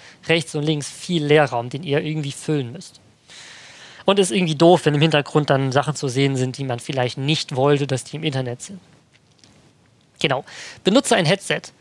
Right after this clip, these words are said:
Ähm, warum ein Headset? Ich meine, jedes, jedes Notebook hat eingebaute Mikrofone. Klar, so ein MacBook hat sogar ziemlich gute, aber die sind halt einfach weit weg von eurem Mund.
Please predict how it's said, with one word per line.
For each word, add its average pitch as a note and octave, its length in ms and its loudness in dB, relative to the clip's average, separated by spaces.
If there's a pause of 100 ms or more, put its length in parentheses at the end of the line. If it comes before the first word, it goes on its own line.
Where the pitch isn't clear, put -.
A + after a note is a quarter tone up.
(380)
Ähm, F3+ 320 0 (880)
warum E3+ 220 4
ein F3 60 4
Headset? C#3 360 0 (200)
Ich - 120 -8
meine, G3 180 2
jedes, A3 400 0
jedes G3 220 -2
Notebook F#3 320 0
hat F3+ 120 0
eingebaute D3+ 440 2
Mikrofone. C3 560 -6
Klar, D#3+ 320 4
so C#3+ 80 0
ein C#3+ 40 -4
MacBook D3+ 300 -2
hat E3 120 2
sogar D3+ 220 0
ziemlich C#3 280 -8
gute, G3+ 420 2 (540)
aber F3 180 2
die F#3+ 160 -2
sind A3+ 320 0
halt A3+ 240 0
einfach G3+ 300 0
weit A3+ 240 2
weg B3 120 0
von G#3 200 2
eurem F#3+ 240 2
Mund. F3 360 0